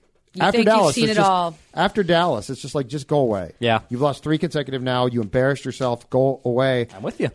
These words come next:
Speaker 2: And, and I will say, if they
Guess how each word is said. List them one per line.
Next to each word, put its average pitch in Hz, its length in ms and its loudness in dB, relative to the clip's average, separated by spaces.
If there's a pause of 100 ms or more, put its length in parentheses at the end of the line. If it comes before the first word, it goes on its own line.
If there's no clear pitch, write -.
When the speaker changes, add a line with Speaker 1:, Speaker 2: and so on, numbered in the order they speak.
(140)
Speaker 2:
And, 139 460 0
and 135 240 -4
I 156 140 0
will 180 260 4
say, 143 240 -6
if 123 280 -8
they 160 460 2